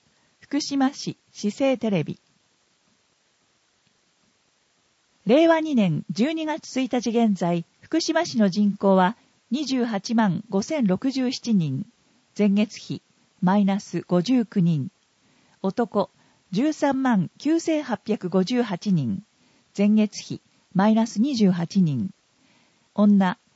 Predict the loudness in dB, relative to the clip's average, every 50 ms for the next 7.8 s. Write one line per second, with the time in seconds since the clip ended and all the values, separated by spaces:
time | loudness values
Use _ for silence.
0 | _ _ _ _ 0 0 2 2 2 2 0 0 0 0 0 2 2 0 -2 -4
1 | _ 0 2 2 2 0 -4 -2 0 -2 -2 0 -2 -4 -4 -6 -8 -2 0 2
2 | 4 4 2 0 -2 -6 -10 _ _ _ _ _ _ _ _ 0 2 4 4 4
3 | 4 2 0 -4 -14 -12 -12 -12 -12 _ _ _ _ _ -2 0 2 4 4 4
4 | 2 0 -2 -6 -4 -2 0 2 2 2 0 -2 -2 -4 -2 -2 0 0 0 -2
5 | -4 -8 -10 -14 _ _ _ _ _ _ _ _ _ _ _ _ _ -6 -4 -4
6 | -2 0 -2 -2 -2 -4 -6 -4 -4 -4 -2 -4 -6 -10 _ _ _ _ _ _
7 | _ -8 -4 -2 -2 -2 -2 -4 -4 -2 0 0 0 0 0